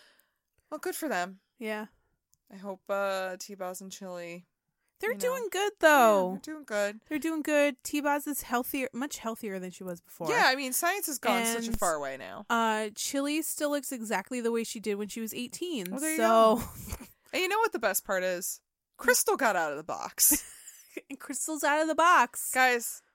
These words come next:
Speaker 1: Crystal's out of the box. That's all that matters.
Speaker 2: <laughs>
Speaker 1: She did it.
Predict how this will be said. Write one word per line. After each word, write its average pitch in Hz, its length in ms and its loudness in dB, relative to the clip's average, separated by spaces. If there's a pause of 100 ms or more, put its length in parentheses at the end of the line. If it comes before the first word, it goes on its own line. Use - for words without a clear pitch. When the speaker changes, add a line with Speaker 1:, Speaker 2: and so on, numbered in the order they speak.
(160)
Speaker 1:
Crystal's 175 340 -8
out 156 140 -4
of 117 80 -8
the 73 60 -8
box. - 360 -8
That's - 160 -6
all 196 180 2
that 175 60 -6
matters. 135 680 -6
Speaker 2:
<laughs> 440 60 -8 (400)
Speaker 1:
She - 220 -4
did 156 240 -6
it. 90 240 -10